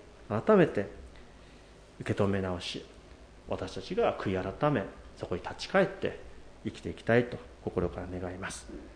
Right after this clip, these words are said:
祈りましょう。主なる神よ、あなたの皆を心から崇めます。平和主日、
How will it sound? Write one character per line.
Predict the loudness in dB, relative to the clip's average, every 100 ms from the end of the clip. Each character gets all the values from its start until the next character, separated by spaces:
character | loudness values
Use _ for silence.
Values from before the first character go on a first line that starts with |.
| -8 0
祈 | 2
り | 2
ま | -2
し | -6
ょ | -8
う。 | -8 -10 -10 -12 -14 -12 -12 -12 -12 -12 -12 -12 -12 -12 -12 -12 -12 -12 -12 -8 -8 -8 -10 -12 -14 -14 -14 -16 -16 -16 -16 -18 -16 -16 -14 -16 -16 -8 -6 -6 -10 -14 -16 8
主 | 12
な | 12
る | 12
神 | 12 10 10
よ、 | 8 6 -6 -8 -6 -6 -6 -6 6
あ | 10
な | 10
た | 10
の | 8 8
皆 | 8 8
を | 10 8 6 -2
心 | 2 4 4
か | 6
ら | 4
崇 | 4
め | 2 2
ま | 0
す。 | -2 -10 -18 -20 -20 -20 -20 -18 -18 -18 -20 -20 4
平 | 12 12
和 |
主 | 12
日、 | 6